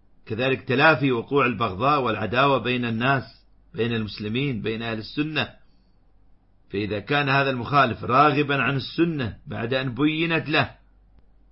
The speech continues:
سقطت مودته، لكن بعد أن يعلم برفق ورحمة تقام عليه الحجة، يؤتى له بالدليل، لكنه عاند، رفض الدليل،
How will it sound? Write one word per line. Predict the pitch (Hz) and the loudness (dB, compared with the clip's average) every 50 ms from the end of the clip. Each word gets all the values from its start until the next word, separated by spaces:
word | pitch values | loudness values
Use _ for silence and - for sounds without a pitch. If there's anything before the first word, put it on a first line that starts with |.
| _ _ - | _ _ -8
سقطت | - 160 151 - - 143 131 165 156 131 | -4 -4 -4 0 0 0 2 2 0 0
مودته، | 117 127 131 131 127 113 113 135 131 131 139 131 135 143 127 92 - - - _ - _ _ _ - _ _ - - - - | 0 0 2 2 2 2 2 0 2 2 2 4 4 4 4 2 -2 -12 -20 _ -20 _ _ _ -20 _ _ -20 -20 -18 -10
لكن | - 107 113 113 110 - 107 101 | -6 -4 -4 -4 -4 -6 -6 -4
بعد | 104 117 117 110 101 | -4 -4 -4 -4 -4
أن | 113 110 110 | -4 -2 -2
يعلم | 107 98 92 127 127 117 107 104 98 85 78 - - _ _ _ _ _ _ _ _ _ _ _ - | -2 0 0 -2 -2 -2 -2 -4 -4 -6 -8 -14 -20 _ _ _ _ _ _ _ _ _ _ _ -8
برفق | 104 107 117 135 131 - - - 107 87 76 - - _ _ _ _ _ _ _ _ _ _ _ - | -4 0 0 0 0 -2 -4 -10 -10 -10 -10 -12 -20 _ _ _ _ _ _ _ _ _ _ _ -10
ورحمة | - 107 120 127 139 127 104 135 131 131 123 127 - 113 92 87 - - _ _ _ _ - - _ _ _ _ | -4 -2 2 4 4 4 2 2 0 0 0 0 -2 -6 -6 -6 -12 -20 _ _ _ _ -20 -20 _ _ _ _
تقام | - - - 127 135 131 127 | -16 -6 0 2 2 2 2
عليه | 107 120 135 135 127 | 2 0 2 2 2
الحجة، | 117 - - 143 147 117 101 101 131 117 95 - - - - - - - - _ _ _ _ _ - | 0 0 0 -2 -2 -2 0 2 2 2 2 -2 -10 -20 -20 -20 -20 -20 -20 _ _ _ _ _ -4
يؤتى | 110 117 113 98 131 127 131 | -4 -4 -2 -2 -2 0 2
له | 131 127 131 131 | 2 2 2 2
بالدليل، | 120 123 123 110 110 131 131 143 156 156 131 95 - - _ _ _ _ _ _ _ _ _ _ _ _ _ _ _ - | 0 0 -2 2 2 4 6 8 8 8 6 4 -2 -10 _ _ _ _ _ _ _ _ _ _ _ _ _ _ _ -8
لكنه | - 120 127 127 - 135 135 135 135 131 131 131 | -4 -4 -4 -2 -2 -4 -2 -2 0 0 2 4
عاند، | 123 143 175 180 175 156 143 - - - - - - - _ _ _ _ - - | 6 8 8 8 8 6 4 2 0 -10 -20 -20 -20 -20 _ _ _ _ 0 2
رفض | 147 - 139 170 160 139 | 2 4 6 6 6 6
الدليل، | 156 147 120 107 135 131 127 143 147 135 98 | 6 4 4 2 0 2 4 6 4 4 2